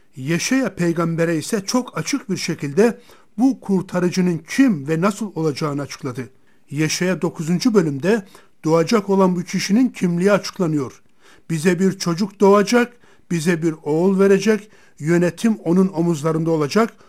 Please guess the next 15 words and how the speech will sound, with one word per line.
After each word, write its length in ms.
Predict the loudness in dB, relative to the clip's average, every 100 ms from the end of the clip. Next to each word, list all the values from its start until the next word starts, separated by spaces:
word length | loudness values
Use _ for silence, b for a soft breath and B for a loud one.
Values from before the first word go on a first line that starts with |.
| b b _
Onun 260 | 0 4 4
adı 200 | 2 0
Harika 400 | 0 -4 -2 -2
Öğütçü, 640 | 2 0 0 0 0 0 b b b -4
Güçlü 500 | -4 -2 0 0 2
Tanrı, 400 | 4 4 2 0
Ebedi 340 | -2 -2 0 2
Baba, 360 | 4 2 0 b b b -6
Esenlik 720 | -4 -2 -2 2 0 -2 0
Önderi 380 | 2 4 2 0
olacak." 480 | -4 -8 -6 -10 -12 -20 _ _ _ _ _
Bu 420 | -10 0 2 2 0
vaadin 580 | 2 2 2 2 2
verilişinden 640 | 2 2 2 -2 -2 -2 0
yaklaşık 640 | -2 -2 -2 -2 -2 -4